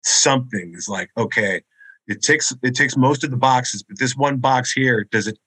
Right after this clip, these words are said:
it, it, it doesn't tick this box, but is it really that important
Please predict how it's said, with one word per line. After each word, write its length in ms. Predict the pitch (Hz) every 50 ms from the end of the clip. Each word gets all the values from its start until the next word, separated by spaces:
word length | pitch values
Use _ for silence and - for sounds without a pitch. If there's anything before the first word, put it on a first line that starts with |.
| _ _ _
it, 180 | - 110 - -
it, 160 | 110 104 - _ -
it 140 | 110 -
doesn't 320 | - 131 143 139 156 147 127
tick 240 | - 156 156 151 -
this 160 | 143 127 123
box, 360 | 117 - 117 110 110 107 - - - _ _ _ _ _ -
but 500 | 180 175 170 151 135 131 127 123 123 120 - _ - - - - -
is 140 | - 120 113
it 100 | 113 101
really 280 | 104 120 131 131 135 127
that 220 | 127 123 120 120
important 540 | 117 107 - - 120 117 117 107 - -